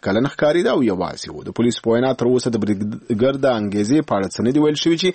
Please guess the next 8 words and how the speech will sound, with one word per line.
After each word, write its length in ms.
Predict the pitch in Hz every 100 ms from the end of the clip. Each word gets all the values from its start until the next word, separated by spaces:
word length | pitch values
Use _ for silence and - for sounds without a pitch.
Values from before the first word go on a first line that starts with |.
| - - - 98
ولې 180 | 117 175 147
یې 60 | -
پر 180 | 92 -
خلکو 340 | 131 143 170 175 160
د 80 | 101
چاقو 420 | - 87 - 92 104
ګزارونه 400 | 123 101 76 -
وکړل. 420 | - 98 98